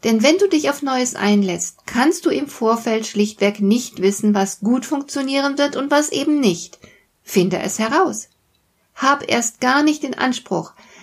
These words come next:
dass alles auf Anhieb so klappen muss, wie du es dir vorstellst. Es ist okay, wenn du Misserfolge erlebst. Anders kommst du nicht voran. „Man irrt sich empor“, hat ein Mentor von mir mal gesagt.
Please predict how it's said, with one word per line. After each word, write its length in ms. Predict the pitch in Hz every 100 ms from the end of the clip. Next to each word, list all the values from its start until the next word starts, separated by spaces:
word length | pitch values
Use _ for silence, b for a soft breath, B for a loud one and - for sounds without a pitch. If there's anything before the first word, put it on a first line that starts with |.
| B -
dass 180 | 214
alles 300 | - 214 214
auf 200 | - 202
Anhieb 320 | - 294 294 -
so 160 | 175
klappen 380 | 170 190 180 185
muss, 260 | 185 185 -
wie 120 | 190
du 180 | 220 214
es 200 | 202 -
dir 120 | 180
vorstellst. 720 | - 220 214 - - - - - - - -
Es 160 | 208
ist 200 | 226 226
okay, 560 | 240 - 294 311 285 b b b
wenn 140 | - 202
du 80 |
Misserfolge 600 | 208 202 - 180 175 170 175
erlebst. 580 | 170 170 165 - - - _ _
Anders 360 | 220 208 202 -
kommst 260 | 202 196
du 60 | 202
nicht 240 | 180 170
voran. 440 | - 160 285 254 214 _ _ _ _ _ _ _ _ _
„Man 260 | 214 226 214
irrt 300 | 247 294 -
sich 200 | - 254
empor“, 600 | 240 247 - 202 175 175
hat 160 | 185 -
ein 120 | 185
Mentor 360 | 185 180 190 185
von 200 | 190 180
mir 180 | 185 175
mal 180 | 170
gesagt. 540 | 170 175 175 170 -